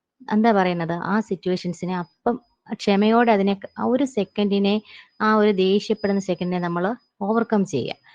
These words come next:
അതിനുശേഷം നമുക്ക് ഒരുപാട് സമയമുണ്ട്, അപ്പോൾ നമുക്ക് അതിനെക്കുറിച്ച് സംസാരിക്കാം. അല്ലാതെ ഒരാൾ ദേഷ്യപ്പെട്ടിരിക്കുന്ന അതേ ടൈമിൽ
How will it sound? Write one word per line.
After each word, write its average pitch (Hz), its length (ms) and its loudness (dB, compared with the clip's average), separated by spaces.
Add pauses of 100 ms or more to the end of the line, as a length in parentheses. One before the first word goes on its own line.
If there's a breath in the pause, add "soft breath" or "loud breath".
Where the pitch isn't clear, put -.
(260 soft breath)
അതിനുശേഷം 247 540 2
നമുക്ക് 208 220 0
ഒരുപാട് 190 320 2
സമയമുണ്ട്, 156 540 -4 (260)
അപ്പോൾ 302 220 -2
നമുക്ക് 185 260 2
അതിനെക്കുറിച്ച് 160 420 -2
സംസാരിക്കാം. 160 680 -8 (800)
അല്ലാതെ 175 460 -2 (460)
ഒരാൾ 175 320 0
ദേഷ്യപ്പെട്ടിരിക്കുന്ന 175 800 -2
അതേ 160 260 0 (120)
ടൈമിൽ 185 420 0